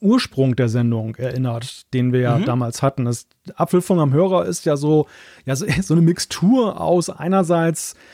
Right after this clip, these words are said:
Speaker 1: unseren zaghaften Versuchen, mal so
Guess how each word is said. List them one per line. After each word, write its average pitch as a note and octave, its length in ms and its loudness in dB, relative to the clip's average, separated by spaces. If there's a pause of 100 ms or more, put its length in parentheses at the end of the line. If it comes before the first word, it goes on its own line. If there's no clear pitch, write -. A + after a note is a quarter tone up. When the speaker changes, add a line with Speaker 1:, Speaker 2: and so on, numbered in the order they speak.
(160)
Speaker 1:
unseren C#3+ 340 0
zaghaften D3+ 560 -2
Versuchen, C#3 480 0
mal C#3 180 2
so B2 380 0